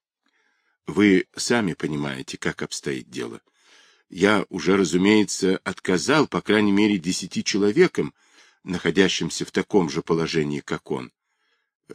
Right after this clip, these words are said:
Все московские больницы битком набиты людьми.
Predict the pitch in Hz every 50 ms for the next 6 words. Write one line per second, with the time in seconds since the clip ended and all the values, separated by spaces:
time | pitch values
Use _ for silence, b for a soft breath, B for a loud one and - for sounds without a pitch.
0 | - - - - - 120 131 147 147 131 - - - 147 135 - - - 147 120
1 | 131 143 143 147 147 139 - - - - 80 71 92 95 - - - - 113 117
2 | 117 110 107 95 90 101 95 - 98 95 95 85 78 78 73 67 - _